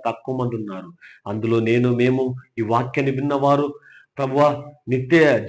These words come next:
జీవం కొరకు, రాజ్యం కొరకు అడిగే వ్యక్తులుగా మమ్మల్ని మార్చండి. ఈ యొక్క మాటలు ఎందరైతే విన్నారో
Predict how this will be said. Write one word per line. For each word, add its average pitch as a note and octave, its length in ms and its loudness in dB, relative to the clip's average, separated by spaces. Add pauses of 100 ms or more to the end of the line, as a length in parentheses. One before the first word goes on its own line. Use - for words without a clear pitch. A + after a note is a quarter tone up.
(120)
జీవం E3 280 4
కొరకు, D#3 400 0
రాజ్యం D3 500 2
కొరకు D3+ 260 -2
అడిగే C3+ 220 0
వ్యక్తులుగా B2+ 440 -4
మమ్మల్ని A2 320 -6
మార్చండి. F#2 720 -12 (320)
ఈ G2+ 260 -6
యొక్క A2+ 480 0 (260)
మాటలు C#3 520 2
ఎందరైతే D3+ 580 2
విన్నారో D3+ 480 0